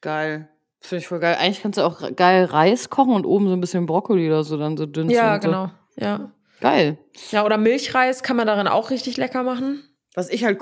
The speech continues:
Speaker 1: cool finde, dadurch irgendwie, dass man, guckt man halt auch in der App und so, und da hast du halt auch mal wieder neue Rezeptideen und so. Das
Speaker 2: Ja.
Speaker 1: macht man ja sonst halt irgendwie auch nicht so, finde ich. Also
Speaker 2: Nee,
Speaker 1: ich nicht.
Speaker 2: richtig.
Speaker 1: Hm?
Speaker 2: Ja.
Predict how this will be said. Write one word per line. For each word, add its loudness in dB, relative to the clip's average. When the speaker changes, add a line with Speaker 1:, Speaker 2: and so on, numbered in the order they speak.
Speaker 1:
cool 0
finde, -4
dadurch -2
irgendwie, -4
dass -6
man, -12
guckt -20
man -4
halt -8
auch -10
in -6
der -6
App -6
und -6
so, -6
und -4
da -6
hast -8
du 0
halt -2
auch -4
mal -6
wieder -6
neue -4
Rezeptideen -8
und -10
so. -6
Das -6
Speaker 2:
Ja. -2
Speaker 1:
macht -2
man 0
ja -2
sonst -6
halt -6
irgendwie -6
auch -8
nicht -8
so, -8
finde -8
ich. -12
Also 0
Speaker 2:
Nee, 2
Speaker 1:
ich 0
nicht. -2
Speaker 2:
richtig. -10
Speaker 1:
Hm? -6
Speaker 2:
Ja. -2